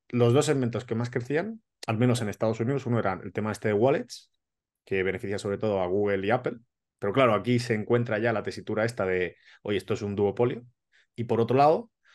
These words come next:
eh, la parte de A two A, que realmente es de acá, es, es de pagos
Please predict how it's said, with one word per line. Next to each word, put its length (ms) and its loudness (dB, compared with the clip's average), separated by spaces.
eh, 480 0
la 140 -4
parte 240 -4
de 160 2
A 160 2
two 180 4
A, 220 0
que 280 2
realmente 460 -2
es 180 -10
de 160 0
acá, 320 -2
es, 400 -8
es 260 -4
de 120 0
pagos 440 2